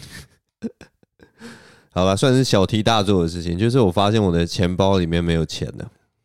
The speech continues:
这件事情其实在别的国家或什么，可能不是什么多大的事情。好啦，在台湾也不是什么多大的事情啊，因为反正自从我们开始有各种支付的方式，例如说什么信用卡、Line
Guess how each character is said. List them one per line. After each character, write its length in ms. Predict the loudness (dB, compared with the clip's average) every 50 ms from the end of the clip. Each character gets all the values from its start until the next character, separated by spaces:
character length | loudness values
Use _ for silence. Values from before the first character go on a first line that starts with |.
| _ _ _ _ _ _ _ _ _ _ _ _ _ _ _ _ _ _ _ _ _ _ _ _ _ _ _ _ _ _ _ _ _ _
这 120 | -4 0 2
件 100 | 2 2
事 160 | 2 2 2
情 220 | 2 2 0 0
其 160 | 0 0 0 0
实 140 | 0 0
在 240 | 2 2 2 2 2
别 200 | 0 0 -2 0
的 120 | 0 0 -2
国 200 | -2 -2 -2 0
家 240 | 0 0 0 0 0
或 100 | 0 -2
什 160 | -2 -4 -6
么， 100 | -10 -10
可 140 | -10 -8 -6
能 100 | -6 -4
不 120 | -4 -4 -2
是 100 | -2 -4
什 140 | -4 -4
么 40 | -6 -6
多 200 | -6 -4 -4 -2
大 220 | -2 -2 -2 -2
的 80 | -2 -4
事 100 | -6 -10
情。 140 | -14 -10 -6
好 100 | -2 -2
啦， 120 | 0 0
在 120 | 0 0 0
台 180 | 0 0 2
湾 140 | 2 2 2
也 120 | 2 0
不 120 | 0 -2 -2
是 140 | -4 -4 -4
什 100 | -6 -6
么 80 | -6 -8
多 280 | -8 -8 -8 -6 -4
大 180 | -4 -2 -2 -2
的 120 | -4 -4
事 160 | -8 -10 -12
情 160 | -12 -12 -14 -16
啊， 80 | -16 -20 -20 _ _ _ _
因 120 | -2 0 2
为 100 | 2 0 -2 -6 -12 -6
反 140 | -2 0 0
正 140 | 0 0 -2
自 160 | -2 -4 -4
从 280 | -4 -2 -4 -4 -4 -6 -10 -14 _ _ _ _ _ _ _ _ _ _ _ _ -4
我 60 | -2
们 140 | 0 0 2
开 160 | 2 2 2
始 80 | 2
有 100 | 2 0
各 200 | 2 2 0 0
种 280 | 2 0 -2 -4 -6 -8 -12
支 240 | _ -4 -2 0 0
付 220 | 0 -2 -2 -2
的 240 | 0 0 0 0 0
方 260 | -2 -2 -2 -2 -4
式， 180 | -4 -4 -4 -2
例 120 | 0 0
如 120 | 0 0 -2
说 220 | -2 -4 -6 -6
什 220 | -6 -8 -12 -12 -12
么 160 | -10 -10 -10
信 240 | -6 -4 -2 0 0
用 180 | 0 -2 -2
卡、 360 | -6 -8 -8 -8 -8 -8 -8 -6
Line 360 | -2 -2 0 0 0 0 -2